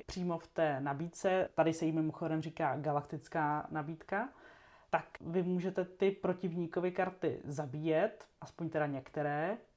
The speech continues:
a tím získávat nějaké věci. Dost často jsou to třeba zdroje, někdy, eh, je to síla,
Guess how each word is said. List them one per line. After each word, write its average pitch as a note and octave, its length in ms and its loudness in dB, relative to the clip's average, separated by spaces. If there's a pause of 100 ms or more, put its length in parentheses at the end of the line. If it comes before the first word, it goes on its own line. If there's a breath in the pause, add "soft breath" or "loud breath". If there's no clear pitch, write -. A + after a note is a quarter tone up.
(160)
a E3 260 2
tím G3+ 220 4
získávat E3+ 680 2 (140)
nějaké D3 760 -2
věci. - 400 -8 (200)
Dost F3+ 220 -2
často F#3 320 0
jsou D3+ 200 -2
to C3+ 160 -6
třeba C3 440 -8 (200)
zdroje, F#3 580 4 (720 loud breath)
někdy, D#3+ 840 4
eh, D3 200 2
je D3+ 240 -4
to - 320 -10
síla, F#3+ 760 4